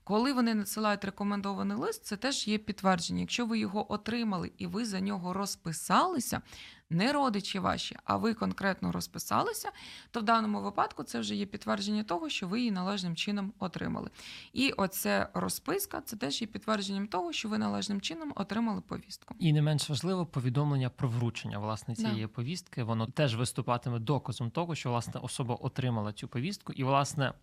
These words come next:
Speaker 2: до цього зараз схиляється судова практика, що у дві тисячі двадцятому році рішення Верховного суду, де, власне, вирішувалося питання щодо можливості притягнення особи за статтею триста тридцять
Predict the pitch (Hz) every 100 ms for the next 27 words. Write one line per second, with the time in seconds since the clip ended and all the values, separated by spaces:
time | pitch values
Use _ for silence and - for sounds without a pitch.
0 | - 120 120 160 120 117 117 117 - 123
1 | 117 - - 117 110 - 165 190 - -
2 | - 117 113 - 123 - 110 110 120 -
3 | 113 139 170 135 120 - 113 110 - 123
4 | 117 113 - 175 156 - - - 135 123
5 | - 120 120 120 - 120 110 120 135 127
6 | - 110 110 120 - 120 113 - 123 131
7 | 117 135 113 - - 127 123 117 113 104
8 | 120 - 117 110 117 - 123 120 110 -
9 | - 110 117